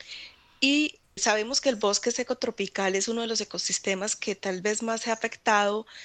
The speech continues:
en el país por las actividades agrícolas y ganaderas. También, digamos, en algunos casos por otro tipo de actividades.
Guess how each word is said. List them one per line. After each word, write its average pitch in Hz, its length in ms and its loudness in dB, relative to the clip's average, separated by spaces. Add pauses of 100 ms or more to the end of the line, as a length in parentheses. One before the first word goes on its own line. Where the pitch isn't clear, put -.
(280)
en 208 220 6
el 180 140 -2
país 214 720 4 (280)
por 220 380 10
las 226 220 4
actividades 196 720 2
agrícolas 202 760 2
y 208 200 -2
ganaderas. 180 840 2 (720)
También, 196 280 2
digamos, 214 360 2
en 202 100 0
algunos 185 340 -2
casos - 340 2
por 196 180 0
otro 180 200 -2
tipo - 240 -2
de 208 60 4
actividades. 185 800 -2